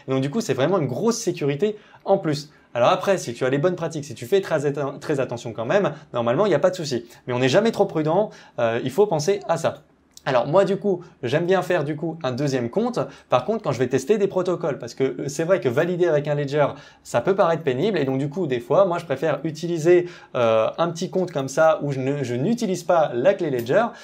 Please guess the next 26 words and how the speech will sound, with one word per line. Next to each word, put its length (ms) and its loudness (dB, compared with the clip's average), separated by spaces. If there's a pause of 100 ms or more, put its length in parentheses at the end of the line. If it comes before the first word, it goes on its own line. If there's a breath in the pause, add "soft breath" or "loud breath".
(360 loud breath)
et 120 2
comme 180 2
ça, 360 4
euh, 80 0
tout 260 -2
est 40 4
plus 140 -4
simple 180 -2
pour 140 -2
moi, 280 4
et 80 -2
puis 300 -2
comme 160 -4
ça, 160 -4
ça 100 -6
me 60 -10
permet 240 -2
de 60 -12
tester 260 -2
le 60 -6
protocole 420 -6
simplement 420 -6
sans 280 -4
prendre 180 -4
la 100 2
tête, 340 -2